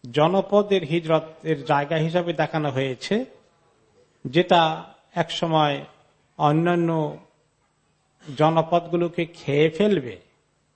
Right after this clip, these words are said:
খেয়ে ফেলবে মানে তা, এগুলো সবগুলো মদিনার অধীনে চলে আসবে,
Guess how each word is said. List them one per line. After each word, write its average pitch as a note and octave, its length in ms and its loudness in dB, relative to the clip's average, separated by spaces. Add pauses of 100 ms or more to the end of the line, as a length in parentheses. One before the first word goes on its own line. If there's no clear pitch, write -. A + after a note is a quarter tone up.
(1300)
খেয়ে C3+ 240 -4
ফেলবে F#3 340 0
মানে G3+ 400 0 (220)
তা, E3+ 100 -2
এগুলো D#3+ 360 -2
সবগুলো G3 480 2
মদিনার E3 420 -2
অধীনে F3 480 2 (420)
চলে D3+ 280 4
আসবে, D3 420 0